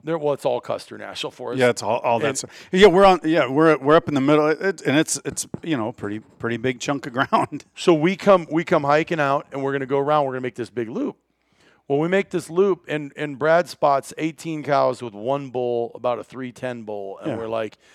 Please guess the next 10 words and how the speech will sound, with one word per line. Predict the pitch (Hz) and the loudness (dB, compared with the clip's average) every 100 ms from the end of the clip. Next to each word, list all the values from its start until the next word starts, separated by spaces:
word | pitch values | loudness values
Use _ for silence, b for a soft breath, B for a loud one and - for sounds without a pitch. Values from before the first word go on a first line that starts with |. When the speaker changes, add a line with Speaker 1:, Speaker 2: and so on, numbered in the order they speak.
| b | b
Speaker 1:
my | 123 143 185 | -2 2 4
heart | 135 117 - | 2 0 -6
sunk | 127 113 | -10 -10
'cause | - 113 | -10 -10
I'm | 113 | -8
like, | 107 95 85 _ _ _ _ _ - | -8 -10 -12 _ _ _ _ _ -14
Mm. | 165 143 113 - 143 | -10 -10 -12 -14 0
Speaker 2:
Right. | 143 151 - _ - | 2 2 -2 _ -10
Speaker 1:
Uh, | - | -8
uh, | - | -8